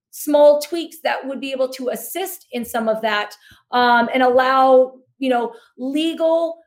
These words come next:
businesses to operate in a, in a space that they feel that that is represented, and also they receive that benefit to operate legally. Otherwise, what you're seeing in California is the illegal market is starting to, to rise because it's just too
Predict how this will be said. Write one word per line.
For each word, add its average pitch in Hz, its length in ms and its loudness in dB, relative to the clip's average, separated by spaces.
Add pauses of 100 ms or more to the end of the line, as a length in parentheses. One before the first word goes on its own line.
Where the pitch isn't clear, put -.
(220)
businesses 262 720 -4
to 269 220 -10
operate 262 360 -2
in 247 140 0
a, 233 220 -6
in 247 160 0
a 226 80 -4
space 233 520 -4
that 214 180 -6
they 220 240 -4
feel 247 220 2
that 220 220 -2
that 220 260 -2
is 220 260 0
represented, 240 680 0
and 240 140 0
also 233 600 0
they 226 120 0
receive 226 340 -4
that 226 220 -4
benefit 226 500 -2
to 240 200 -4
operate 220 520 0
legally. 214 480 -4
Otherwise, 247 440 2
what 240 120 2
you're 247 80 -8
seeing 247 180 -4
in 226 100 -4
California 226 600 -2 (340)
is 269 120 2
the 285 220 0
illegal 302 380 2
market 214 380 0
is 208 100 -2
starting 214 320 0
to, 208 340 -2 (280)
to 262 180 -4
rise 214 340 2
because 262 280 -2
it's 262 180 -6
just 294 380 -2
too 294 200 -4